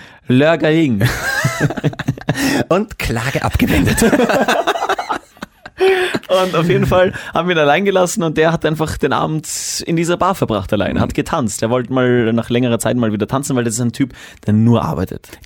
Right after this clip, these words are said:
Speaker 1: Und erzählt
Speaker 2: Dein
Speaker 1: uns,
Speaker 2: Haberer jetzt, oder
Speaker 1: ja,
Speaker 2: was?
Speaker 1: und erzählt
Speaker 2: Ja.
Speaker 1: uns beim Abendessen am Tag danach, „Ja, Jungs, ich muss euch das erzählen, das war nämlich echt lächerlich und ich hab mich wirklich geärgert, weil ich hab getanzt und irgendwann ist ein Mädel auf mich zugekommen.“ Ich dachte mir, „Okay,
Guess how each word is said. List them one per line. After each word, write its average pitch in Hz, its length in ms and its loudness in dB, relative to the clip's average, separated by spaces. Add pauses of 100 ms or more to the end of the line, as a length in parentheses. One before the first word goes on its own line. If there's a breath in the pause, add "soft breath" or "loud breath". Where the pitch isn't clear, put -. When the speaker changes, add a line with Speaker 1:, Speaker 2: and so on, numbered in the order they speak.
Speaker 1:
Und 117 320 0
erzählt 147 300 0
Speaker 2:
Dein 113 100 2
Speaker 1:
uns, 104 80 2
Speaker 2:
Haberer 110 300 2
jetzt, - 160 -4
oder 123 80 2
Speaker 1:
ja, 117 80 4
Speaker 2:
was? - 60 0
Speaker 1:
und 117 100 0
erzählt 165 280 0
Speaker 2:
Ja. 170 40 2
Speaker 1:
uns 147 140 -2
beim 117 160 0
Abendessen 135 480 0
am 110 100 0
Tag 120 260 -4
danach, 113 380 -2 (1300 loud breath)
„Ja, 131 100 4
Jungs, 143 300 4
ich 120 80 0
muss 131 160 2
euch 120 60 -6
das 120 160 -2
erzählen, 123 300 0
das 113 140 0
war 117 120 2
nämlich 110 360 2
echt 120 260 0
lächerlich 113 480 2
und 104 100 0
ich 110 80 0
hab 110 60 0
mich 104 160 -2
wirklich 123 280 -2
geärgert, 107 420 -4
weil 107 160 0
ich 101 80 -2
hab - 100 -6
getanzt 151 640 -6
und 120 160 -2
irgendwann 170 360 2
ist 156 100 -4
ein 143 120 2
Mädel 135 200 2
auf 95 120 -2
mich 98 140 -2
zugekommen.“ 98 680 -4
Ich - 160 -10
dachte - 160 -4
mir, 160 120 -2
„Okay, - 200 -10